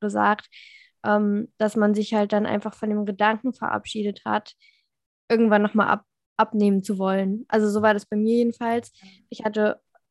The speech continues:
oft, bevor ich im Coaching war, so den Gedanken, ja, ich muss jetzt zunehmen, weil das wird ja jetzt noch von meinem Hausarzt kontrolliert und ich wohne zu Hause. Aber wenn ich dann alleine bin oder ausziehe oder was weiß ich, dann kann ich das ja wieder abnehmen.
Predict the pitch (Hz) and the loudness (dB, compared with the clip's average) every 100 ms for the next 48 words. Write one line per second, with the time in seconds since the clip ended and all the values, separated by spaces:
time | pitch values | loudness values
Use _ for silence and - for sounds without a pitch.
0 | _ - 220 262 - - 214 226 240 240 | _ 0 2 2 -2 -12 -6 0 0 0
1 | 226 233 220 220 214 214 208 208 214 208 | -4 -6 -6 -4 -2 -2 -2 -4 -4 -4
2 | 208 208 202 208 208 220 220 240 233 208 | -2 -4 -4 -8 -6 -2 0 0 -2 -10
3 | 202 190 - - 269 269 262 262 247 208 | -12 -18 -16 -6 0 4 4 4 2 0
4 | 202 196 196 214 220 214 214 220 208 208 | 0 -2 -6 -8 -4 -4 -6 -12 -10 -6
5 | 202 208 240 254 - - - - 214 - | -6 -4 -2 -4 -4 -8 -8 -10 -10 -8
6 | 208 220 214 208 196 190 214 202 196 240 | -4 -2 -2 -4 -8 -8 -10 -10 -4 0
7 | 247 233 233 - _ - - 220 226 226 | 2 0 -2 -6 _ -20 -2 0 2 4
8 | 226 226 214 208 202 - 208 208 226 233 | 2 0 -2 -2 -6 -6 0 4 4 4
9 | 208 226 240 240 - 208 202 - 233 226 | 2 2 2 2 0 -4 -2 -2 -4 -6
10 | - - 220 220 208 208 208 214 - 214 | -12 -6 -4 -2 -2 -2 -4 -6 -6 -6
11 | - _ _ - 208 233 220 202 202 208 | -6 _ _ -10 -4 0 0 0 -4 -4
12 | 202 202 - - 196 208 | -2 -2 -4 -6 -8 -8